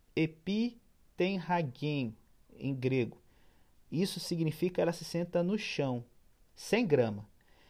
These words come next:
Eles estão no meio do verão e o pasto se queimou, deixando a terra nua.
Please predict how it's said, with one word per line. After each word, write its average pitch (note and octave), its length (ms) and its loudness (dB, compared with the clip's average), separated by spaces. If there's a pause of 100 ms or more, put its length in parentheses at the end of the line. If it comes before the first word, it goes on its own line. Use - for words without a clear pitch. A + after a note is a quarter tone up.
(320)
Eles A3 320 8
estão G3 300 2
no G3+ 100 2
meio G3+ 320 4
do F#3 120 0
verão B2+ 440 4 (200)
e F3 80 0
o F3 40 0
pasto F3+ 420 0
se - 180 -10
queimou, F3+ 400 2
deixando F3 380 0
a F3 40 4
terra E3+ 340 0
nua. D3 340 0